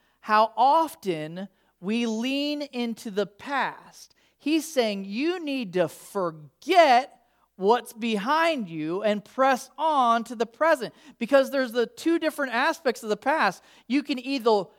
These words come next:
either revel in your successes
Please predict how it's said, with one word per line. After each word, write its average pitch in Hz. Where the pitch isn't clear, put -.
either 208
revel 240
in 254
your 226
successes 277